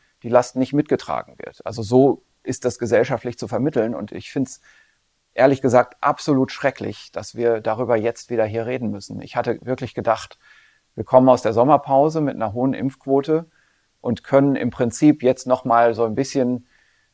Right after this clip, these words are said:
in ein paar Podcast-Folgen feiern, wie gut wir das doch alles hingekriegt haben in Deutschland. Und dann so langsam kommen wir in ein anderes gesellschaftliches Fahrwasser. Und jetzt muss ich hier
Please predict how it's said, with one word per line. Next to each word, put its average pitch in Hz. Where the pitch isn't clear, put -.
in 117
ein 113
paar 120
Podcast-Folgen 127
feiern, 139
wie 117
gut 143
wir 120
das 113
doch 131
alles 127
hingekriegt 139
haben 110
in 101
Deutschland. 101
Und -
dann 113
so 110
langsam 110
kommen 113
wir 104
in 104
ein 95
anderes 107
gesellschaftliches 107
Fahrwasser. 98
Und -
jetzt 104
muss 123
ich 113
hier 120